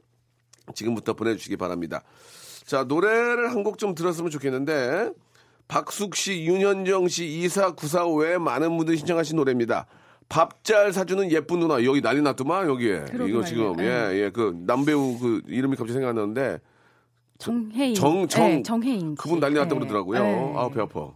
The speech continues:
Speaker 1: 아우, 나도 난리 나야 되는데. 아주 그냥 그쪽만 난리 났네.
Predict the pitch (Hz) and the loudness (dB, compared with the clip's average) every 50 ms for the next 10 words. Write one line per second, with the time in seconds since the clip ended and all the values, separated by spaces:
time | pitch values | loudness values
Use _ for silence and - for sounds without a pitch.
0 | _ _ _ _ _ _ _ - - - - - - - - - - - - 107 | _ _ _ _ _ _ _ -16 -16 -16 -16 -18 -20 -20 -20 -20 -20 -10 -6 -2
1 | 120 131 120 127 120 117 113 - 117 123 120 120 113 113 107 98 92 90 85 87 | -2 0 0 0 -2 -2 -4 -2 -2 0 0 0 0 0 0 0 -2 -4 -4 -6
2 | 82 82 87 - - - - - - 69 90 98 101 98 98 92 85 - - - | -8 -10 -14 -20 -20 -20 -20 -18 -14 -12 -10 -8 -8 -8 -8 -8 -10 -12 -10 -6
3 | 110 110 101 95 87 85 80 80 90 107 117 101 101 | -4 -4 -2 -2 -4 -4 -4 -6 -6 -6 -4 -6 -6